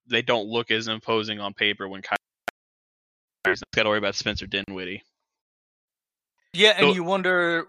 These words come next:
Speaker 2: who matches up with Dinwiddie in that game. Do you put, I mean, the, the problem with it, with the Hornets is that you don't, there's not,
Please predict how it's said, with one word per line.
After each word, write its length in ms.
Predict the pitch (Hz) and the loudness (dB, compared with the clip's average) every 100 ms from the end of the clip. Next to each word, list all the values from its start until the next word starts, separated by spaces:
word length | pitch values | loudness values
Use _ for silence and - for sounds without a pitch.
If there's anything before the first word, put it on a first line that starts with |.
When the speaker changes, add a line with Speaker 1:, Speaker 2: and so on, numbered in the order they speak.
| 156 | -10
Speaker 2:
who 400 | - 185 190 180 | -10 -8 -6 -4
matches 540 | 160 156 160 147 131 | -2 -2 -2 -8 -4
up 300 | 143 151 - | 0 -2 -4
with 140 | 156 - | -14 -10
Dinwiddie 680 | 160 165 165 165 160 160 - _ _ - | -8 -8 -6 -6 -6 -10 -14 _ _ -10
in 160 | 143 | -4
that 200 | 127 127 | -4 -4
game. 420 | 120 127 139 151 - _ _ _ 131 | -2 0 0 -6 -14 _ _ _ -14
Do 100 | 135 | -12
you 200 | 131 123 | -12 -14
put, 540 | - 151 156 - - _ _ _ _ - | -4 -2 -2 -8 -18 _ _ _ _ -10
I 40 | 156 | -6
mean, 140 | 160 | -6
the, 160 | 147 170 | -8 -12
the 100 | 151 | -16
problem 380 | - 160 156 165 | -8 -4 -4 -4
with 180 | 160 156 | -6 -8
it, 80 | - 143 | -12 -12
with 140 | 147 | -10
the 100 | 151 | -8
Hornets 400 | 139 175 165 - | -6 -6 -6 -8
is 80 | 135 | -6
that 240 | 143 135 143 | -4 -6 -6
you 60 | |
don't, 260 | 127 143 135 | -4 -4 -6
there's 160 | 123 | -10
not, 300 | 143 143 143 | -4 -2 -2